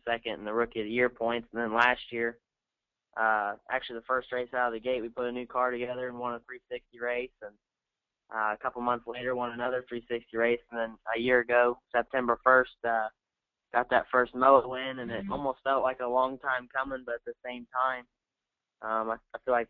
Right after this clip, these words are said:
Speaker 1: to pick up as much speed as we did in as short amount of time as we've been doing it, you know, says a lot about the people I've got behind me and the equipment and all the great support I get from everybody. And it, it was just kind of a special night, and there was a big crowd on hand, and, uh,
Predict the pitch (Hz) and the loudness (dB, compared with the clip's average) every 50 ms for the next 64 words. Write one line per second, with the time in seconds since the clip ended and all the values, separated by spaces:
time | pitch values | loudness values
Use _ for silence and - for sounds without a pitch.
0 | _ _ 113 - - 123 120 127 120 120 - 117 117 123 123 120 - - - 131 | _ _ -14 -6 -6 -4 0 0 0 0 -2 -6 -4 -4 -4 -4 -4 -6 -4 -2
1 | 131 123 117 120 123 120 117 123 127 131 131 123 120 117 113 113 - - 123 120 | -2 -2 -2 -2 -2 -2 2 6 8 10 10 8 8 4 2 0 2 4 6 6
2 | 117 117 117 117 113 113 - - 123 123 120 113 113 117 113 104 113 110 107 104 | 6 6 6 6 4 4 4 4 4 4 4 4 0 -2 -6 -4 -4 -6 -4 -2
3 | 120 120 123 120 117 110 - _ _ 110 110 110 110 113 - - 117 113 110 107 | 0 2 2 2 0 -2 -4 _ _ -14 -8 -8 -8 -8 -4 -2 -2 0 0 4
4 | 107 113 117 113 110 - 113 113 - - _ _ 120 117 - 117 113 113 110 110 | 6 6 6 6 6 2 0 0 -2 -6 _ _ -10 -8 -4 -2 -2 -2 -2 0
5 | 117 117 117 - - 113 120 117 117 113 113 117 117 117 117 120 117 117 113 107 | 0 0 0 -2 -4 -6 -2 -2 -2 -2 -2 -6 -6 -4 -4 -4 -6 -8 -10 -12
6 | 107 - - 127 120 110 117 120 120 120 117 107 104 - _ _ _ _ _ _ | -14 -6 -2 0 0 0 -2 -4 -6 -4 -4 -6 -8 -10 _ _ _ _ _ _
7 | _ _ _ _ _ _ _ - 117 120 120 117 117 123 120 - - 110 - _ | _ _ _ _ _ _ _ 4 6 6 6 6 2 0 -2 -2 -6 -12 -12 _
8 | 117 120 120 117 113 113 113 117 - - - 113 117 117 113 117 110 113 113 117 | -2 -2 0 0 0 -2 -2 -4 -6 -6 -8 -8 -8 -4 -4 -4 -4 -2 -2 -2
9 | 120 120 120 113 113 107 - - _ _ 110 113 113 117 117 _ - 131 127 - | -2 -2 -4 -4 -6 -8 -10 -12 _ _ -6 -6 -6 -6 -8 _ -10 -10 -10 -4
10 | - 131 131 135 131 127 117 117 110 107 104 - _ _ _ - 135 135 - - | 0 2 2 4 4 2 2 0 0 0 -2 -6 _ _ _ -4 -2 -2 -2 -4
11 | 117 120 127 127 135 139 139 107 117 113 110 104 _ _ _ _ _ _ _ _ | -4 -2 2 2 2 2 2 -2 -6 -10 -14 -14 _ _ _ _ _ _ _ _
12 | _ 127 127 123 117 117 117 123 120 123 - - 123 123 127 127 123 123 123 123 | _ -6 -6 -4 -4 -6 -6 -6 -8 -6 -6 -6 -6 -4 -4 -2 0 0 0 0
13 | 123 123 120 120 123 127 127 127 127 127 117 113 110 110 107 104 104 107 104 | 0 -4 -8 -6 -4 -4 -4 -6 -6 -8 -10 -10 -10 -8 -8 -6 -6 -6 -8